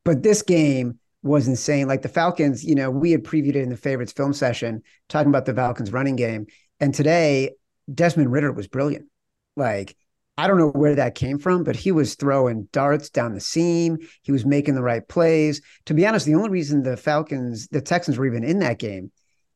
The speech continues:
is because of back-to-back fumbles on back-to-back drives, when in the second one, the Falcons were knocking on the red zone. And so they tried to give this game away in every possible way. I, like, Desmond Ridder was,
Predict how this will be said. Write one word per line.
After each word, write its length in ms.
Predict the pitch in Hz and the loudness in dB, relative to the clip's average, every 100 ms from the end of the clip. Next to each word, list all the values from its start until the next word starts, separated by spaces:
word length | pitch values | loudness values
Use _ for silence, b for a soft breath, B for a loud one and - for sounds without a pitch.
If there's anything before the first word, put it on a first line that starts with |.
| - | 0
is 140 | 143 | 2
because 320 | 143 147 143 | 2 2 2
of 160 | 135 113 | 0 -2
back-to-back 640 | 135 143 143 135 135 127 | -2 -2 -2 -2 0 -2
fumbles 320 | - 143 139 | -2 -2 -2
on 120 | 123 117 | -4 -2
back-to-back 520 | 123 123 123 127 123 | -4 -4 -2 -2 0
drives, 480 | 127 127 131 123 - | -2 0 -2 -4 -8
when 340 | - 147 160 147 | -2 0 2 2
in 120 | 143 | 0
the 60 | 131 | -2
second 320 | 160 156 135 | -2 -2 -2
one, 340 | 131 120 117 B B B _ - | -4 -4 -6 B B B _ -12
the 60 | |
Falcons 400 | 120 160 185 143 110 | -4 -2 0 -2 -2
were 220 | 120 117 _ _ | -6 -8 _ _
knocking 400 | 147 139 147 143 | -2 0 0 -2
on 100 | 127 | -2
the 80 | 101 | -2
red 220 | 131 180 | 0 0
zone. 220 | 110 - - _ _ _ | -2 -10 -18 _ _ _
And 220 | 160 151 143 | 0 2 4
so 580 | 170 147 139 131 123 - | 4 4 4 2 0 -4
they 100 | 131 | -8
tried 540 | - 185 185 147 123 | -2 0 0 0 -2
to 80 | 131 | -2
give 180 | 127 131 | 0 0
this 140 | 123 | 0
game 220 | 143 120 | -2 -4
away 500 | 113 131 127 101 95 _ _ _ - | -2 0 0 -2 -8 _ _ _ -2
in 120 | 151 | 2
every 160 | 147 143 | 2 2
possible 400 | 143 123 - 113 | 0 -4 -4 -2
way. 460 | 143 147 110 104 - _ _ _ _ _ _ _ | 0 2 0 -6 -12 _ _ _ _ _ _ _
I, 160 | 113 123 | -6 -4
like, 260 | - 123 - _ _ 135 | -4 -6 -6 _ _ -2
Desmond 400 | 165 160 135 123 | 0 2 2 2
Ridder 200 | 202 107 | 0 -2
was, 280 | 104 101 | -4 -12